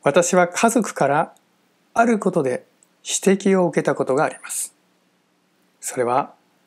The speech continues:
私のトイレを使用した後に、いつも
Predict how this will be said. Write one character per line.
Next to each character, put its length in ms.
私 360
の 200
ト 180
イ 40
レ 120
を 80
使 220
用 120
し 60
た 340
後 180
に、 120
い 100
つ 120
も 260